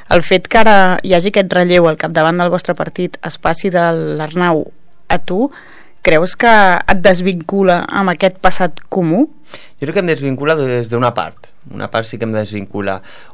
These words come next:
Speaker 2: Una altra no, perquè és la coherència política. I és a dir, que l'Arnau hagi donat suport a determinades, eh, iniciatives, eh, a l'Ajuntament, com a partit i com a agrupació jo les seguiré mantenint, sí, perquè les considero també que són positives.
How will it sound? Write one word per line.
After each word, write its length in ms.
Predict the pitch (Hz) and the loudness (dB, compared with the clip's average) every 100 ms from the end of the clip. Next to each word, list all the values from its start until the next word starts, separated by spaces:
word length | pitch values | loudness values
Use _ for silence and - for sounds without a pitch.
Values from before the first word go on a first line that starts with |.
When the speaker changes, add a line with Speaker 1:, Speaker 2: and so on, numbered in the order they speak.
| 123 | -2
Speaker 2:
Una 140 | 123 | 0
altra 160 | - 156 | 2 0
no, 200 | 107 87 - - | -2 -8 -14 -12
perquè 160 | 98 101 | -10 -6
és 40 | |
la 80 | 101 107 | -6 -2
coherència 340 | 98 101 107 | -4 -6 -8
política. 540 | 104 98 101 - 107 - - | -8 -8 -12 -10 -12 -12 -14
I 80 | |
és 80 | 98 | -10
a 80 | 98 | -8
dir, 280 | 98 95 95 | -8 -10 -10
que 140 | 98 95 | -10 -8
l'Arnau 1040 | 98 101 101 104 104 104 104 107 107 98 | -8 -4 -2 -2 -2 -4 -4 -4 -6 -8
hagi 300 | - 107 107 104 | -8 -8 -8 -6
donat 320 | 104 104 - | -4 -4 -6
suport 360 | - 113 107 101 | -4 0 0 -2
a 60 | |
determinades, 480 | 98 101 101 104 - | -10 -8 -8 -8 -6
eh, 760 | 107 101 101 98 98 98 98 90 | -4 0 0 0 -2 -4 -6 -8
iniciatives, 720 | 101 - 98 113 110 95 107 - | -12 -12 -10 -2 -2 -2 -6 -20
eh, 60 | - | -16
a 320 | - - 78 | -14 -12 -10
l'Ajuntament, 560 | 101 101 101 104 120 147 - - - - - - - | -10 -8 -6 -2 -4 -6 -14 -20 -20 -20 -20 -20 -14
com 140 | 113 104 | -8 -6
a 60 | 104 | -6
partit 540 | 98 - 117 135 - - - | -8 -8 -8 -10 -16 -20 -20
i 300 | 101 - - | -20 -18 -18
com 160 | - 202 | -14 -14
a 60 | |
agrupació 420 | 101 101 98 107 113 | -10 -10 -8 -8 -8
jo 220 | 90 104 98 | -8 -10 -4
les 200 | 107 - | -4 -4
seguiré 260 | 117 104 | -8 -8
mantenint, 380 | 104 104 107 123 | -8 -6 -8 -8
sí, 140 | - 117 | -10 -14
perquè 240 | - 104 | -12 -12
les 120 | 101 - | -10 -10
considero 340 | 104 107 117 | -8 -4 -2
també 160 | 117 101 | -2 -4
que 80 | 107 | -10
són 100 | 95 | -14
positives. 640 | 98 101 107 98 98 | -12 -12 -10 -8 -8